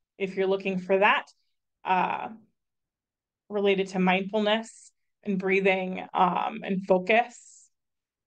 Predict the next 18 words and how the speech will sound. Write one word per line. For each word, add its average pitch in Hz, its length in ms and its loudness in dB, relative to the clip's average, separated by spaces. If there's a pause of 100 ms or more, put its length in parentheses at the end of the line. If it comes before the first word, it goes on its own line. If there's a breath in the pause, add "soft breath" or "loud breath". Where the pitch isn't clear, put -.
So 180 400 2
we 190 180 -6
just - 140 -12
have 185 140 2
a 180 40 -2
couple 220 320 0
of 214 120 2
examples. 208 520 0
Everybody, 208 400 2
I 190 120 -2
feel 202 140 -8
like, 196 160 -6
is 185 160 -10
pretty 202 160 2
familiar 190 420 2
with 185 200 0
the 180 140 -6 (140)
Calm 214 360 4